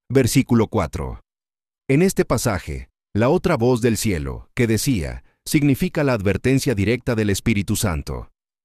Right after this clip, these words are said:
Es un mandato que Dios mismo está hablando. Las palabras, "Salid de ella, pueblo mío", presuponen que el pueblo de Dios ya está dentro de ese sistema babilónico.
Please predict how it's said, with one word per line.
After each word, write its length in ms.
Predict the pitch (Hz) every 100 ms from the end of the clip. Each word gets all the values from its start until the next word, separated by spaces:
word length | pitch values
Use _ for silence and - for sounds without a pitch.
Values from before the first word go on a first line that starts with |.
| _
Es 180 | 131 139
un 120 | 175
mandato 500 | 151 110 135 151 156
que 140 | 143 110
Dios 260 | 131 110
mismo 340 | 110 165 151 127
está 280 | - 123
hablando. 560 | 117 117 101 67 62 - _ _ _
Las 200 | 113 127
palabras, 640 | - 123 98 71 65 - - _ _ _ -
"Salid 400 | - 104 135 147
de 220 | 156 107
ella, 380 | 76 69 62 - _ -
pueblo 340 | 120 117 120
mío", 420 | 104 117 67 62 - _ _ _ _ -
presuponen 600 | 156 165 160 196 190 170
que 120 | 139
el 100 | 107
pueblo 340 | 131 170 175
de 140 | 156 139
Dios 320 | 143 107 98
ya 140 | 110
está 260 | 107 - 101
dentro 340 | 139 165 151
de 140 | 113 113
ese 180 | 120
sistema 500 | 110 110 - 139 135
babilónico. 840 | 120 113 113 90 71 65 67 60